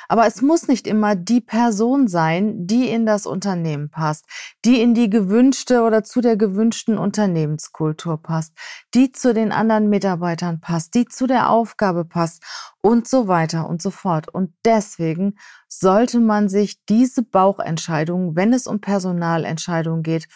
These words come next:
doch mal das ein oder andere Mal überdenken. Wenn man immer die richtige Entscheidung mit seinem Bauch getroffen hat, da sag ich gar nichts, dann mach weiter so, dann hast du alles richtig gemacht, dann sagt dein Bauch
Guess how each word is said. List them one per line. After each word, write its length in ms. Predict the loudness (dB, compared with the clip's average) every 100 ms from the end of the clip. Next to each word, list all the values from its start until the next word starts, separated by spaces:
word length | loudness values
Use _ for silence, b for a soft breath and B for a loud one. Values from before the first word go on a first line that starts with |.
| b b b b -8
doch 180 | -6 -4
mal 180 | -2 0
das 180 | -2 -4
ein 300 | -4 -2 -2
oder 380 | -2 -2 -2 -6
andere 380 | -4 -2 -2 -2
Mal 400 | -2 -2 -2 -4 -10 _
überdenken. 960 | -4 -2 -6 -4 -4 -4 -6 -8 -12 -12 B B
Wenn 120 | 2
man 120 | 2 2
immer 240 | 2 2
die 120 | 2
richtige 400 | 2 0 2 2
Entscheidung 580 | 2 -2 0 0 0 -2
mit 140 | -4
seinem 260 | -4 -4 -2
Bauch 240 | -2 -4
getroffen 540 | -6 -10 -6 -6 -4 -2
hat, 200 | -2 -4 b b _ _
da 300 | 2 2 0
sag 380 | -2 -2 0 -4
ich 160 | -6
gar 180 | -4 -4
nichts, 220 | -4 -2
dann 180 | 0 2
mach 220 | 2 0
weiter 280 | -4 -4 -6
so, 140 | -6
dann 180 | -4 -4
hast 200 | -4 -6
du 80 | -4
alles 380 | 0 2 2 -2
richtig 320 | -6 -6 -10
gemacht, 320 | -4 -2 -2 -4
dann 140 | -6
sagt 340 | 0 -2 -2
dein 240 | -4 -4 -2
Bauch 320 | 0 0 -2